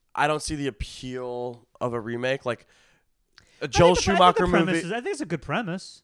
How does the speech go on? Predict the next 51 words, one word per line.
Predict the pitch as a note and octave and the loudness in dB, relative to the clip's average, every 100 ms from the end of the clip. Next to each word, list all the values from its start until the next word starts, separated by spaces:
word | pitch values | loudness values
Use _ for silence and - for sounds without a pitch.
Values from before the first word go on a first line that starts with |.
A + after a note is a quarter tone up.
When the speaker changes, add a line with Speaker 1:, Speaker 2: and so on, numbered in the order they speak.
| - | -10
Speaker 1:
It's | F3+ C4 | -8 -4
a | |
good | G#3+ D3+ | -6 -4
premise. | C#3 A#2+ A#2+ F3+ | -4 -4 -4 -4
Speaker 2:
I | |
like | A#3 C4+ | -6 -6
it. | D#3 | -6
They | |
come | D#3 F#3 | -4 -4
back | D#3+ D#3+ E3+ | -2 -2 -4
and, | D#3+ | -6
like, | C#3+ | -6
now, | C#3 C#3 | -6 -4
like, | C#3 B2 | -4 -6
they're, | C3 A#2+ A#2 | -6 -8 -6
Speaker 1:
All | B2+ | -4
right. | C3 | -2
Speaker 2:
they're | A2 | -4
kinda | C3 C#3+ | -6 -6
Speaker 1:
I'm | C3 | 0
Speaker 2:
like, | F3 | 2
Speaker 1:
not | G3 F#3+ | 4 2
gonna | F3+ | 2
speak | D#3 E3 D3+ | 0 -4 0
on | D3+ | 2
it | C#3+ | 2
until | C3 C#3+ | 0 -2
I | |
watch | B2 A#2 C3 | 0 -2 -2
it. | |
Speaker 2:
their | C#3+ | -6
Speaker 1:
I'm | C#3+ | -2
gonna | C3+ | -2
Speaker 2:
nightmares | C#3+ C#3+ | 2 2
are | |
Speaker 1:
watch | C#3 C#3 | 2 2
Speaker 2:
kinda | - D3 | 2 -2
Speaker 1:
it. | |
Speaker 2:
coming | - B2+ B2 A2 | -2 -10 -10 -4
Speaker 1:
I'll | C3 | -2
Speaker 2:
true. | C#3+ | 0
Speaker 1:
report | A#2+ D3 C3+ | 0 0 0
back | C3 | -2
next | C3 B2 | -4 -8
week. | B2+ B2+ _ _ _ - | -6 -8 _ _ _ -8
'Cause | D3+ | -4
I | |
did, | C#3+ F#3 | -2 -2
I | C3+ | 0
also | D3 D#3+ F3+ | 0 0 0
watch, | E3 - | -2 -2